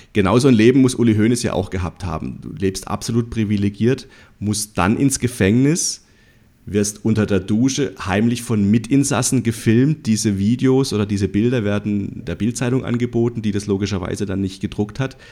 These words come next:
Aber dieser tiefe Fall, nach so einem Leben, in so einem privilegierten Leben, so ins Gefängnis zu kommen, das muss unglaublich schmerzhaft sein, ohne jetzt sagen zu wollen, er hätte es nicht verdient. Ich denk-, denk, das steht uns nicht zu, darüber zu urteilen.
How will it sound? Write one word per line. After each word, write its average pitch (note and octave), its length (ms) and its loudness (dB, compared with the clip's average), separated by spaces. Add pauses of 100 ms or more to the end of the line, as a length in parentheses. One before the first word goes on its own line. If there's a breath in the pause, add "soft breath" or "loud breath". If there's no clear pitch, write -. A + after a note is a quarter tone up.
(280 loud breath)
Aber G2+ 220 -2
dieser G2+ 420 -4
tiefe E3 440 -4
Fall, B2+ 480 -2 (280)
nach F#2+ 240 -4
so - 200 -2
einem C#3 220 4
Leben, B2 460 4
in - 160 0
so A#2 160 -4
einem C#3 160 -2
privilegierten A#2+ 640 -2
Leben, A2 460 0 (140)
so A2+ 280 -2
ins C3 160 -2
Gefängnis B2 460 -2
zu A#2 100 -8
kommen, A2+ 280 -2
das G2+ 160 -4
muss G#2+ 240 -2 (280)
unglaublich B2 600 2
schmerzhaft G#2 440 -4
sein, C3 260 -2 (200 loud breath)
ohne A#2+ 220 6
jetzt B2 140 4
sagen A#2 220 4
zu A2+ 120 0
wollen, A2+ 180 4
er G2+ 80 2
hätte G#2 160 0
es - 100 -6
nicht G2+ 160 -2
verdient. B2 420 2
Ich - 120 -14
denk-, - 180 -8
denk, F#2+ 140 -4
das G2 100 -6
steht G2+ 200 -4
uns G#2 120 -2
nicht G#2 160 -4
zu, A#2 140 0
darüber G#2 300 2
zu G2 120 -2
urteilen. A#2 420 0